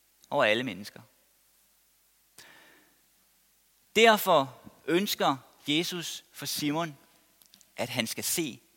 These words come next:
det. Derfor er det, at Jesus vender det på hovedet og siger til Simon på den her indirekte måde, synderinden er forbilledet. Det er hende, der er forbilledet. Hvis man stiller spørgsmålet,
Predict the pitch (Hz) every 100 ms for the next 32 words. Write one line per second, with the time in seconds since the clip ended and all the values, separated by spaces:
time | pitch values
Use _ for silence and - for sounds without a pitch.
0 | 113 104 _ _ _ _ - - - -
1 | - 240 233 208 185 139 165 208 226 185
2 | 117 147 139 131 - 131 180 202 208 160
3 | 170 156 156 165 151 165 208 226 147 147
4 | - 214 233 - - 185 202 196 147 _
5 | _ - - _ _ - 151 180 160 156
6 | 202 175 123 113 135 117 123 143 - _
7 | _ - - - - _ - 185 175 160
8 | 196 233 - 147 - 156 220 202 143 110
9 | 80 - - _ _ _ _ _ _ _
10 | 120 127 151 196 170 - 101 117 95 104
11 | - _ _ - - - 156 180 165 208
12 | 240 - 170 208 208 202 175 156